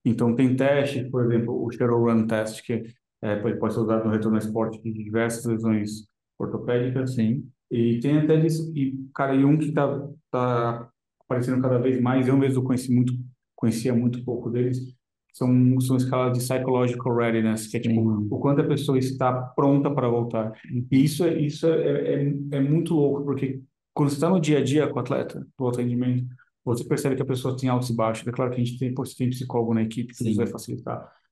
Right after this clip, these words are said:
Speaker 1: É, mas, às vezes, você fala assim, "Cara, fisicamente a pessoa consegue,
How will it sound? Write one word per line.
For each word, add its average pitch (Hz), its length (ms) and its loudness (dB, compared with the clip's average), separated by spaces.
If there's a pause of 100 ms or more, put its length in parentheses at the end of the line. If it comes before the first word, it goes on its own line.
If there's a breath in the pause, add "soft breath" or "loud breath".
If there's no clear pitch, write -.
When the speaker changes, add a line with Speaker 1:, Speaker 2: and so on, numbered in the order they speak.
(240)
Speaker 1:
É, 120 720 -2 (640)
mas, 120 600 2 (280)
às 131 200 0
vezes, 135 220 0
você - 80 -6
fala 143 140 -2
assim, - 140 -4
"Cara, 131 220 -2
fisicamente 151 400 -2
a - 20 -4
pessoa - 320 -2
consegue, 139 520 -2